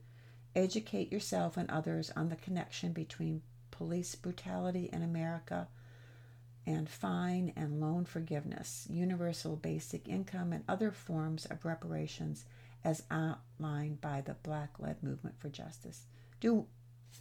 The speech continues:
do one thing, do them all, but take seriously and warn others that the attempt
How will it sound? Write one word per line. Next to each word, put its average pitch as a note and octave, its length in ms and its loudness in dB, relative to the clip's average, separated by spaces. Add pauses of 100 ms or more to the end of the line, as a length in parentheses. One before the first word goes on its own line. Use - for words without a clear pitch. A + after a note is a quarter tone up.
(420)
do B3 100 4
one F#3 220 6
thing, - 320 -2
do F#3+ 100 4
them F3+ 160 6
all, D3+ 280 0
but - 120 -4
take G#3 220 -4
seriously F#3+ 600 0
and D#3 140 2
warn D#3+ 240 2
others D3 380 0 (480)
that F3+ 200 0
the E3+ 180 2
attempt F#3+ 480 -2